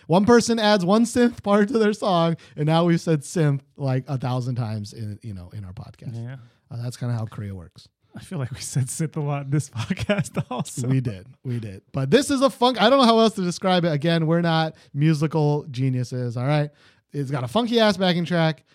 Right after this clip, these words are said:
Speaker 1: always just grooving and bumping my head, especially just right when it starts, up until the chorus. The chorus is, again, like, when the beat actually kinda drops off and it turns into this more generic-y kinda boy group song, which I don't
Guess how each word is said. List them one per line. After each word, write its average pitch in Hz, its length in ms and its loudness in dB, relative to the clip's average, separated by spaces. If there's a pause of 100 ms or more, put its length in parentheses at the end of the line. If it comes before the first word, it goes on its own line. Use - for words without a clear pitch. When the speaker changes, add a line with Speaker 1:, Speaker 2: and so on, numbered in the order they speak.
(300)
Speaker 1:
always 190 440 4
just 143 180 -2
grooving 156 420 2
and 131 100 -2
bumping 139 280 -2
my 131 140 -2
head, 135 320 0
especially 143 680 -2
just 127 260 -6 (120)
right 127 320 -4
when 151 120 0
it 147 40 0
starts, 143 520 -2 (560)
up 143 140 -2
until 151 220 0
the 139 60 2
chorus. 139 500 0 (300)
The 131 100 -6
chorus 214 340 2
is, 202 240 -4 (300)
again, 180 380 2
like, 160 280 -4
when 156 120 2
the 135 80 2
beat 151 240 0
actually 143 280 -2
kinda 123 180 -6
drops 117 380 -10
off 143 340 -4
and 135 100 -4
it 117 60 -4
turns 131 300 -4
into 127 120 -2
this 120 160 -4
more 123 220 -4
generic-y 117 600 -6
kinda 117 220 -8
boy 113 180 -8
group 135 200 -8
song, 147 300 -4
which 139 120 -8
I 147 80 -2
don't 151 200 -2